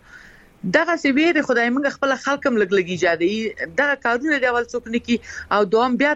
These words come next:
تکرار وایم چې هغه کمیټه ده که کمیسیون ده چې جوړیږي چې دغه د کابل حوادثو ته یا د نورو ولایتو حوادثو ته باید رسیدګي وکړي، هغه د زر تر زره جوړ سي. د چې دغه بې جایه حملو نه او بې جایه غلاو نه،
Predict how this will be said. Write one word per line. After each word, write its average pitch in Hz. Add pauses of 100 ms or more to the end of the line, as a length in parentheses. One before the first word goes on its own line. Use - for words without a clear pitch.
تکرار 214
وایم 185
چې 196
هغه 185
کمیټه 185
ده 247
که 196 (100)
کمیسیون 180
ده 226
چې 214 (100)
جوړیږي 196
چې 180
دغه 175
د 151
کابل 180
حوادثو 165
ته 165
یا 160
د 165
نورو 170
ولایتو 165
حوادثو 170
ته 156 (480)
باید 185
رسیدګي 180
وکړي، 220 (380)
هغه 320
د 220
زر 269
تر 202
زره 220
جوړ 208 (120)
سي. 151 (520)
د - (140)
چې 214 (760)
دغه 254
بې 202 (100)
جایه 226
حملو 196
نه 220
او 208
بې 175
جایه 196
غلاو 208
نه، 202